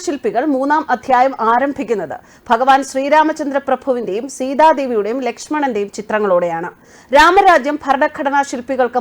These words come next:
മാർഗദീപമായിരുന്നു എന്ന് തെളിയിക്കുന്നുവെന്നും പ്രധാനമന്ത്രി പറഞ്ഞു.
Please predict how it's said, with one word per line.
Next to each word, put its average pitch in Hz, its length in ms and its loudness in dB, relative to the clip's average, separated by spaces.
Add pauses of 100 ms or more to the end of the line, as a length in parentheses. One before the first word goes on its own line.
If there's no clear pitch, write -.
മാർഗദീപമായിരുന്നു 254 1200 0 (120)
എന്ന് 240 260 -2
തെളിയിക്കുന്നുവെന്നും 247 720 -4 (300)
പ്രധാനമന്ത്രി 247 680 2
പറഞ്ഞു. 110 240 -6